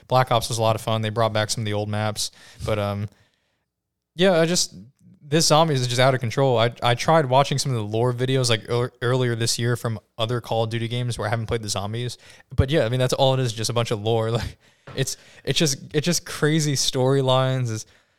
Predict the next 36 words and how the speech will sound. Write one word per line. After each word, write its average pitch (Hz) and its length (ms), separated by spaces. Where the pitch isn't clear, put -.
I, 135 200
I 139 120
guess 156 200
some 143 200
of 156 100
it's 156 140
cool, 160 240
but, 135 200
man, 139 260
it's 135 100
just - 180
not, 147 320
it's 127 160
not 165 280
Nazi 131 460
zombies. 107 440
And 104 80
I, 107 40
I - 40
don't 110 180
know 107 60
if 104 80
I 110 60
can 110 100
even 104 160
say, - 180
well, 110 100
I 104 40
guess 107 160
I 104 60
can 110 220
say 110 140
that's 107 200
our 117 100
podcast, 113 640
but, 110 180